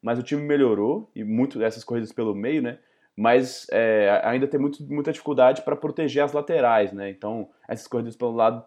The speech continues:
tiveram uma efetividade maior, e o time de, de São Francisco conseguiu se utilizar bem disso, in-, inclusive usando o Deebo Samuel.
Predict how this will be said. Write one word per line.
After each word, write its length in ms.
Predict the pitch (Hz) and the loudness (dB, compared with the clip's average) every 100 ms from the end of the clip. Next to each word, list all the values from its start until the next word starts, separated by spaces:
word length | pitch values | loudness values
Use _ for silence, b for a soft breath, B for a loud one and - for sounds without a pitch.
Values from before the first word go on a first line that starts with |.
| _ | _
tiveram 300 | - 120 127 | -4 0 2
uma 80 | 143 | 0
efetividade 560 | 131 120 - 113 104 101 | -4 -8 -6 0 0 0
maior, 340 | 98 92 117 | -2 0 0
e 40 | |
o 40 | 123 | -2
time 180 | 117 110 | -8 -10
de, 240 | 117 107 | -8 -10
de 80 | 104 | -10
São 200 | - 110 | -10 -8
Francisco 480 | 110 107 113 - b b b _ _ | -8 -10 -14 -18 b b b _ _
conseguiu 280 | 131 123 135 | -6 -2 -2
se 80 | 143 | -2
utilizar 460 | 139 143 127 123 | -4 -2 2 2
bem 160 | 123 123 | 2 -2
disso, 260 | 120 135 - | -4 -6 -8
in-, 140 | - - 131 | -10 -10 -14
inclusive 480 | - 139 120 131 | -8 -6 -4 -4
usando 320 | 143 127 127 131 | -4 -4 -4 -4
o 80 | |
Deebo 280 | 123 135 151 | -4 -4 -6
Samuel. 340 | 151 92 95 | -6 -10 -12